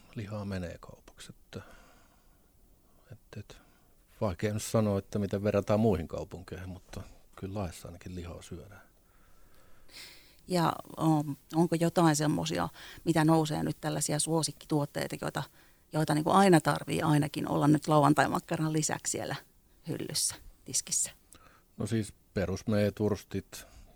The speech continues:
Speaker 1: possun kasleri, naudan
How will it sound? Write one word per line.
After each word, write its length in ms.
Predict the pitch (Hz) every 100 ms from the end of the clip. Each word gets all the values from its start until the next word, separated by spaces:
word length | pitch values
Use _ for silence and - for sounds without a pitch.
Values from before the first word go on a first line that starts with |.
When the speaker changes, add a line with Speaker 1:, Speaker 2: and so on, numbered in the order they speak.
| _ -
Speaker 1:
possun 420 | 92 - - 90
kasleri, 720 | 90 90 - 87 87 87 90 - _ _ _ - _ _ _ _ _
naudan 500 | 123 90 82 85